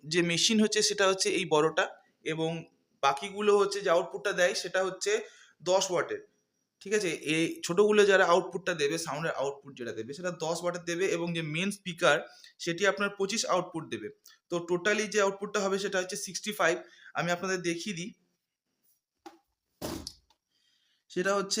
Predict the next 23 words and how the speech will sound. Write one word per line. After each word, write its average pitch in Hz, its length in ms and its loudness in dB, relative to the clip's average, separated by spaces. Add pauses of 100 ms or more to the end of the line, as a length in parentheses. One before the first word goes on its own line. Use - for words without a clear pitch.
(120)
আপনারা 190 260 0 (140)
এই 185 80 0 (100)
বক্সটি 165 360 -2
দেখলেন, 190 260 -2
বু-, 180 200 -6 (100)
দেখলে 180 160 -4 (100)
বুঝতে 175 240 -6
পারবেন 180 220 -2 (120)
কতটা 165 280 -4
কি 170 120 -14
ক্যাপচার 165 340 -6
করছে। 180 260 -6
এখানে 180 160 -4 (100)
লাইটের 170 360 0
একটু 175 140 -12 (100)
ইস্যু 170 240 -8
আছে। 175 140 -6 (680)
তো 175 40 -4 (100)
এখানে 202 160 -2 (100)
দেখা 202 180 2
যাচ্ছে 196 240 -4 (120)
দেখুন, 196 200 -4 (280)
পয়েন্ট 185 220 0